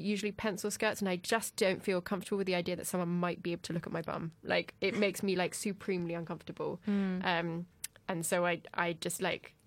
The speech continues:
Speaker 1: I like, uh, trousers that go above the waist, where it's, like, hangs loosely over my bum, so that I know that guaranteed no one's checking it out. Like, I just, I think it just, I just feel too, um,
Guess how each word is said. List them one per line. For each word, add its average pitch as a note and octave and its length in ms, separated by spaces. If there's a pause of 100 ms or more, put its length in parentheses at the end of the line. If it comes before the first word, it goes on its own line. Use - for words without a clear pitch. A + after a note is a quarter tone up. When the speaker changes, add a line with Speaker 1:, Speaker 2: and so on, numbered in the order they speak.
Speaker 1:
I F#3+ 140
like, F#3+ 520
uh, E3+ 460 (100)
trousers G3 440
that - 160
go E3 260
above A3 280
the G3+ 80
waist, F3+ 440
where F3 140
it's, E3 100
like, D#3+ 160
hangs G3+ 320
loosely F#3+ 260
over F3 140
my E3 100
bum, E3 260
so F3 140
that E3+ 120
I E3+ 100
know E3+ 200
that E3 180 (120)
guaranteed F#3+ 540
no F3 140
one's F3 180
checking F3 300
it - 60
out. - 340 (280)
Like, G3 140
I G3+ 80
just, G#3 240
I G3+ 100
think G#3 320
it F#3+ 160
just, F#3+ 160 (180)
I F3+ 140
just F3 240
feel F3+ 200
too, F3+ 420
um, E3+ 380